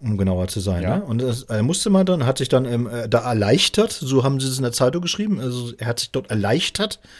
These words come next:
Speaker 1: Alles war ganz normal.
Speaker 2: Wenn man, wenn man mich früge, würde ich sagen, er hat gestrullt.
Speaker 1: Er hat gestrullt, genau, in den, in den Neckar hineingestrullt, hat sich dann wieder hinter das Steuer gesetzt und hat, äh, <laughs> dann stand, das fand ich das eigentlich das Lustigste an dieser Meldung,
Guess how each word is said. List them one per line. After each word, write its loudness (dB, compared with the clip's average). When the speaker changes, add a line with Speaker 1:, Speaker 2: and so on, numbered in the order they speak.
Speaker 1:
Alles 4
war 4
ganz 2
normal. 4
Speaker 2:
Wenn 0
man, 4
wenn 6
man 4
mich -2
früge, 0
würde 2
ich -2
sagen, 0
er -2
hat -2
gestrullt. 0
Speaker 1:
Er 2
hat -4
gestrullt, 0
genau, -2
in -4
den, 4
in -2
den -2
Neckar 0
hineingestrullt, -2
hat 0
sich 0
dann 2
wieder 0
hinter 2
das 4
Steuer 0
gesetzt -2
und -4
hat, -4
äh, 4
<laughs> -16
dann 4
stand, 2
das -4
fand 4
ich 0
das -2
eigentlich -4
das -6
Lustigste 0
an 0
dieser 0
Meldung, 0